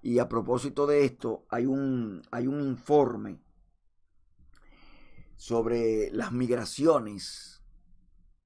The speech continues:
un informe de las migraciones que pone también en tela de juicio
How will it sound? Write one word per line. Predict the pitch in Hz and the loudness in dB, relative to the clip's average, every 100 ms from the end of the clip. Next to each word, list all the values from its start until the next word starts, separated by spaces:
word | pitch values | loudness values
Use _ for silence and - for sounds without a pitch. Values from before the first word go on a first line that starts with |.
| _ _ _ - | _ _ _ -12
un | 110 | -8
informe | 110 123 123 127 131 120 - | -4 0 0 0 -4 -4 -2
de | 120 | 0
las | 113 | 0
migraciones | 123 127 131 131 131 107 87 - - - - - - - - | 0 -2 -2 -2 -2 -2 -6 -18 -20 -20 -20 -20 -20 -20 -10
que | 127 120 | -2 -2
pone | - 135 143 147 | 0 2 2 0
también | 139 131 123 135 | -2 -2 2 2
en | 131 120 | 0 -2
tela | 127 127 | 0 0
de | 127 | 0
juicio | 98 127 120 - - - | 0 0 -2 -4 -10 -12